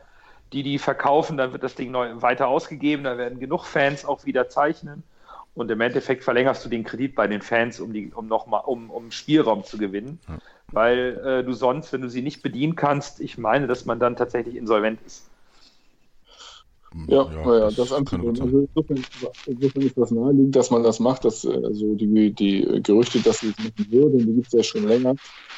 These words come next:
Speaker 3: Und ich sehe das ähnlich wie du, äh, das wird, äh, das will ich gut vorstellen, auch funktionieren. Ich glaube, ich bin ja jetzt kein Experte, aber hab mir sagen lassen, die sechs Prozent auf sieben Jahre sind schon top, ne? Die kriegt man sonst nicht.
Speaker 2: Ja.
Speaker 3: Muss man natürlich nur hoffen, dass der H S V dann tatsächlich das auch gut übersteht,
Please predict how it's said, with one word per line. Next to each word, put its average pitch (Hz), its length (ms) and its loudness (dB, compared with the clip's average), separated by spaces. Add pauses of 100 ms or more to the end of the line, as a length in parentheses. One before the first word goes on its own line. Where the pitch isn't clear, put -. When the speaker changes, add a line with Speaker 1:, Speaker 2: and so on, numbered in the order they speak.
(100)
Speaker 3:
Und 113 240 -4
ich 113 160 -2
sehe 123 100 6
das 120 160 6
ähnlich 127 320 2
wie 117 80 0 (400)
du, 123 80 0
äh, 113 240 8
das - 240 0
wird, 131 140 4 (580)
äh, 123 80 -4 (360)
das 110 160 -4
will 127 100 0
ich - 140 -8
gut 139 120 0 (100)
vorstellen, 123 460 2
auch 113 340 0
funktionieren. 120 640 4
Ich - 80 0
glaube, 117 320 6
ich - 500 -20
bin - 140 -4
ja 107 40 0
jetzt 110 140 0
kein 107 160 4
Experte, 117 480 4
aber 110 140 6
hab 110 100 2
mir 110 100 2
sagen 113 300 4
lassen, 113 220 2
die 107 100 0
sechs 113 220 2
Prozent 117 420 -4
auf 120 120 -4
sieben 117 260 -2
Jahre 117 260 6
sind 113 180 0
schon 107 200 -2
top, - 240 0
ne? 123 160 0
Die 135 100 0
kriegt 147 300 0
man 123 280 2
sonst 127 380 2
nicht. 135 260 -2 (400)
Speaker 2:
Ja. 87 120 -6
Speaker 3:
Muss - 200 2
man 117 120 -2
natürlich 117 320 0
nur 117 180 6
hoffen, 123 240 2
dass 117 160 6
der 110 140 4
H 110 40 6
S 107 100 0
V 120 200 4
dann 113 160 0
tatsächlich 110 420 -6
das 107 220 -2
auch - 240 -2
gut 143 140 -4
übersteht, 135 560 2